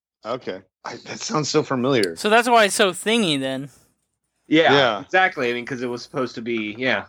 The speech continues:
Speaker 3: exactly.
Speaker 2: Hmm. That's pretty interesting.
Speaker 1: Interesting.
Speaker 3: Yeah.
Speaker 1: Yeah.
Speaker 2: What else you got for us, Dave? You gonna tickle us with some movie news that you found out?
Speaker 1: Oh, Dave, tickle me.
Speaker 3: <laughs> Tickle you. Uh,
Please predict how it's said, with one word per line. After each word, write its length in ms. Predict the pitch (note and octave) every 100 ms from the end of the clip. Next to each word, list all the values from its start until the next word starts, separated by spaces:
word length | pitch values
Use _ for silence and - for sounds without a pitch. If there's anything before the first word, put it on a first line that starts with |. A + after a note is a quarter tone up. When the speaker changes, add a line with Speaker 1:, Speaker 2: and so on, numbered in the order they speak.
| -
Speaker 3:
exactly. 540 | G#2 G#2 A2+ - F2 F2+ - -
Speaker 2:
Hmm. 160 | E4+ A3 - _ _ _ _ -
That's 140 | F#3+
pretty 200 | - D3
interesting. 360 | C#3 G2+ - A#2
Speaker 1:
Interesting. 280 | G2 F#2+ _ _ _ _ _ _ _ _ _
Speaker 3:
Yeah. 80 | - G#2+
Speaker 1:
Yeah. 280 | A#2 G#2 F#2+ _ _ _ _ _ -
Speaker 2:
What 140 | F3+
else 200 | G#3+ A3
you 80 | F#3+
got 200 | E3 D3
for 140 | D#3
us, 100 | D3
Dave? 280 | - D3 D#3+
You 60 | D#3+
gonna 140 | D#3
tickle 340 | - E3+ E3 D#3
us 160 | D3+
with 100 | D#3
some 160 | - D3
movie 300 | D#3 D#3+ D#3+
news 220 | E3 D#3+
that 80 | D3+
you 140 | C#3+ E3+
found 280 | E3 E3+
out? 160 | F3 G#3+ _ _ _ _ B2
Speaker 1:
Oh, 160 | B2+
Dave, 320 | A2 A#2+ A#2
tickle 300 | - C3 B2
me. 160 | A#2+ G#2 _ -
Speaker 3:
<laughs> 20 | - - A3 F#3+ F3+ C3+
Tickle 260 | C#3 A#2+ A#2+
you. 140 | A2 -
Uh, 360 | G#2+ G#2+ F#2+